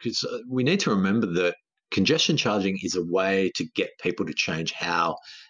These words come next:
and when they travel. And the pandemic has meant that right now we are in an environment where people and workplaces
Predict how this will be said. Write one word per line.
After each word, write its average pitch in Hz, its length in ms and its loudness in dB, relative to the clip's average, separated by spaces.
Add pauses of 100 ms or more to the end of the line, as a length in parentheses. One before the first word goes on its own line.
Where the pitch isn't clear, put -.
and 87 160 -2
when 85 240 0
they 78 280 -4
travel. 82 480 0 (560)
And 95 300 -2
the - 60 -8
pandemic 131 580 2
has 87 220 0
meant 92 240 0
that 87 200 0
right 110 300 0
now 87 400 -4 (180)
we 101 200 6
are 87 120 0
in 95 160 -2
an 98 140 0
environment 87 680 0
where 85 380 0 (600)
people 135 360 4
and 87 120 0
workplaces 87 800 0